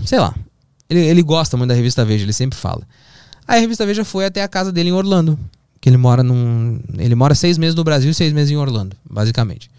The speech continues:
Aí foram lá, deram a entrevista e, e essa entrevista tem fotos na frente da casa. Eu falei, olha que interessante, vi o bairro recitado, eu falei, ah, vou, vou ser um stalker e tentar descobrir onde é.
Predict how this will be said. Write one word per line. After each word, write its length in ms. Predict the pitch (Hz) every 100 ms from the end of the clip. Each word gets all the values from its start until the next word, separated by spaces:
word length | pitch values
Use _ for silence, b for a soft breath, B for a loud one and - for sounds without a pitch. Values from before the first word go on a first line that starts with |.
| B B B B B B B B
Aí 180 | 170 170
foram 300 | 170 196 208
lá, 240 | 226 220 302
deram 280 | 180 170
a 40 | 170
entrevista 520 | 175 185 185 190 214
e, 440 | 214 208 127 202
e 60 | 190
essa 180 | 185 202
entrevista 340 | 190 180 175
tem 140 | 196 190
fotos 400 | - 180 - 135
na 120 | 135
frente 260 | 143 139
da 100 | 147
casa. 380 | 151 113 101 101 - - _ _ - - -
Eu 60 | 277
falei, 200 | 381 381
olha 180 | 381
que 80 | 320
interessante, 580 | 254 269 262 247 254 139
vi 320 | 123 156 233
o 60 | 220
bairro 320 | 156 180 175
recitado, 520 | 170 - 190 190 233
eu 80 | 247
falei, 200 | 220 262
ah, 60 | 190
vou, 180 | 160 190
vou 160 | 190
ser 120 | -
um 40 | 208
stalker 460 | 208 - 185 196
e 40 | 202
tentar 240 | 196 185
descobrir 300 | 180 - 170
onde 180 | 180 185
é. 140 | 135